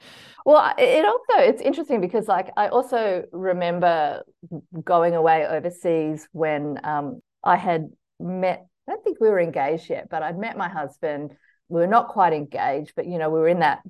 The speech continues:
throes of love. I remember going overseas and sitting on the banks of a river and just watching a sunset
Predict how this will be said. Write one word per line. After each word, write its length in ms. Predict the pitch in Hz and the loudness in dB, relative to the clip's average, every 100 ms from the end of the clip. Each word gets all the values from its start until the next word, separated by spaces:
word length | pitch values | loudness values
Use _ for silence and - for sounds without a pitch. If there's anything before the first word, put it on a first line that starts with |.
| - | -12
throes 440 | - 175 175 175 180 | 2 6 6 6 2
of 160 | 165 | -2
love. 300 | 156 143 147 | 0 0 0
I 60 | 147 | -2
remember 260 | 165 196 | -4 -6
going 280 | 190 170 160 | -4 -2 -2
overseas 800 | 151 160 - 165 147 143 147 - - | -4 -8 -4 0 0 -2 -6 -10 -6
and 300 | 160 156 139 _ _ _ _ | -4 -4 -6 _ _ _ _
sitting 200 | 254 208 | 0 4
on 120 | 175 | 4
the 100 | 160 | 2
banks 640 | 143 156 143 - - - - _ _ _ - | 0 -2 -2 -10 -20 -20 -20 _ _ _ -6
of 320 | 151 147 175 _ - | -6 -6 -14 _ -12
a 80 | 160 | -6
river 440 | 156 160 156 147 - | 0 0 2 -2 -2
and 500 | 160 151 151 147 135 - _ _ - 180 | -2 -2 -2 -6 -10 -16 _ _ -18 -12
just 360 | 262 392 - | -12 -12 -8
watching 380 | 190 214 - 220 | -2 -2 -2 -2
a 60 | 180 | -2
sunset 760 | - 165 156 - 151 139 - | 0 0 0 -6 -4 -4 -8